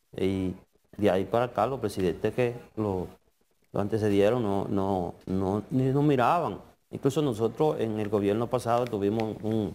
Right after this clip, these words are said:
una reunión con un funcionario de alto nivel de Palacio y ese señor nos dijo en nuestra cara a nosotros que pensionar reportero gráfico era una carga para el Estado.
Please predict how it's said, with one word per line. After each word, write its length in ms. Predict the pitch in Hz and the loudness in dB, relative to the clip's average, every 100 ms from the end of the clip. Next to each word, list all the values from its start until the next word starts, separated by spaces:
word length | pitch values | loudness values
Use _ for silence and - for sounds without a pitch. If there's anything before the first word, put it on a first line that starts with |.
| - | -6
una 180 | - 117 | -2 0
reunión 300 | 117 110 113 | 0 -2 -2
con 140 | 120 117 | -2 -4
un 80 | 107 | -2
funcionario 680 | 113 113 104 104 113 87 - - - _ _ | -2 0 0 0 0 -2 -6 -20 -20 _ _
de 100 | 98 | 2
alto 220 | 98 104 | 2 2
nivel 260 | 127 123 123 | 0 2 0
de 60 | 135 | 0
Palacio 560 | 139 117 113 - 135 - | 0 2 0 -4 -6 -2
y 120 | 113 | -2
ese 180 | 117 117 | 0 0
señor 320 | 123 107 120 | 0 0 0
nos 140 | 120 | 0
dijo 140 | 101 113 | 0 0
en 80 | 110 | 0
nuestra 260 | 110 107 | -2 -6
cara 280 | - 98 107 | -2 0 0
a 20 | |
nosotros 420 | 104 92 90 101 98 | -4 -4 -4 -4 -4
que 160 | 85 - - _ - | -4 -8 -20 _ 2
pensionar 440 | 127 131 120 113 | 4 4 2 2
reportero 420 | 131 139 120 127 120 | 0 -2 -2 0 2
gráfico 480 | 107 117 127 113 | 0 0 -2 -2
era 120 | - 113 | 0 0
una 200 | 117 101 | -2 -2
carga 320 | - 127 135 104 | 2 2 0 -6
para 140 | 90 | -4
el 60 | 85 | -4
Estado. 340 | - 87 76 | -4 -4 -4